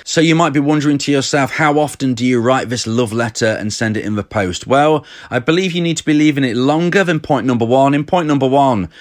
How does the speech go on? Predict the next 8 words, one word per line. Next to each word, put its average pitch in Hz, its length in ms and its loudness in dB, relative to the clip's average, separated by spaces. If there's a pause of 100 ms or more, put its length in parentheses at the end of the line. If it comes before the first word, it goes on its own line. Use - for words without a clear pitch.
(180)
I 113 100 -6
suggested 127 520 -2
you 120 140 0
had 123 160 -2
these 110 180 -2
regular 131 440 2
hotel 104 380 -2
stays 104 460 -4